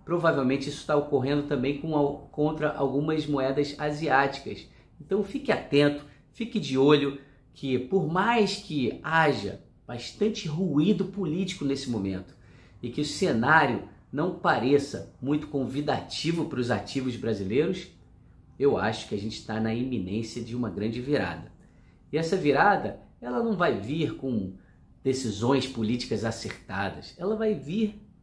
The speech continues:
penso eu, por um maior apetite global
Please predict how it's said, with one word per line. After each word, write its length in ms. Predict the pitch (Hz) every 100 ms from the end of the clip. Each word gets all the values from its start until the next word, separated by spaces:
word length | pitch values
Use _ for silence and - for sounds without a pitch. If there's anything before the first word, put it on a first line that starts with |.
| - -
penso 440 | 131 123 - 131
eu, 340 | 98 107 - - - _ _ _ _ _ _ _ - _ _ _ - - -
por 160 | 143 143
um 160 | 170
maior 340 | 175 160 151 165
apetite 640 | 165 170 - - 151 -
global 840 | 143 185 220 139 120 139 147 -